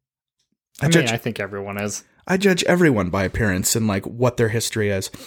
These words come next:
Speaker 2: It's a
Speaker 1: So
Speaker 2: natural reaction.
Speaker 1: immediately, my gut reaction to an older guy who has his own place and his own business and who's, who's much older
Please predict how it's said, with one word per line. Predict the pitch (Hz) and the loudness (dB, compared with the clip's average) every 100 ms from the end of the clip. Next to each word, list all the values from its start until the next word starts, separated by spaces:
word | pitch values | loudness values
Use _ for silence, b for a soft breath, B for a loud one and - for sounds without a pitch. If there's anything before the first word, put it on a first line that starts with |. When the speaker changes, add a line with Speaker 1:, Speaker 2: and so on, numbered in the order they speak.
| - | -12
Speaker 2:
It's | - | -4
a | 175 | 2
Speaker 1:
So | 175 | 4
Speaker 2:
natural | 175 - 160 | 4 0 0
reaction. | 156 165 190 170 | 2 2 4 6
Speaker 1:
immediately, | 170 190 190 175 151 | 6 6 4 4 4
my | 139 135 | 4 2
gut | 127 160 | 2 2
reaction | - 131 117 117 - 127 | 4 4 2 2 0 0
to | 123 127 | 0 -2
an | - | 2
older | 135 139 | 2 4
guy | 127 120 107 107 - _ _ - | 2 2 2 0 -4 _ _ -8
who | 139 | -2
has | 120 127 | 2 4
his | 131 131 | 4 4
own | 127 | 2
place | 123 117 107 - | 2 0 0 0
and | 110 | -2
his | 113 | 0
own | 117 113 | 0 2
business | 107 104 95 - - _ _ _ _ _ - | 0 0 -2 -4 -6 _ _ _ _ _ -12
and | - 107 | -6 -2
who's, | 120 120 | 0 0
who's | 120 127 | 0 0
much | 123 135 131 | 2 2 4
older | 117 104 78 | 4 4 -2